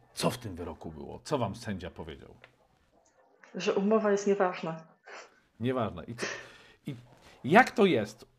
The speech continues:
Speaker 1: być na sali sądowej, czy wirtualnie, czy na żywo? Bo to była na żywo, czy wirtualnie, y, rozprawa?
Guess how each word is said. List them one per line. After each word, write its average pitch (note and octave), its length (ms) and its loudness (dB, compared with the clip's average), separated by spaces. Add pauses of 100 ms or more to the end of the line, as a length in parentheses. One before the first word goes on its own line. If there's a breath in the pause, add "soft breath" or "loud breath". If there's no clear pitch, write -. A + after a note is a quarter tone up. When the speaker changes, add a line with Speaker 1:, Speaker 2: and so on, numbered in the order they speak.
(100)
Speaker 1:
być A2 440 -4
na C3 180 -2
sali C#3+ 300 0
sądowej, C#3 840 2 (140)
czy D#3 140 0
wirtualnie, D3 720 4
czy B2+ 120 -12
na C3 100 -4
żywo? D3 160 -2
Bo D#3 80 0
to E3 80 2
była D#3+ 260 4
na D#3+ 160 0
żywo, E3 300 2
czy F3+ 220 -2
wirtualnie, D3 720 0 (340)
y, C3 40 -4
rozprawa? C3 480 -2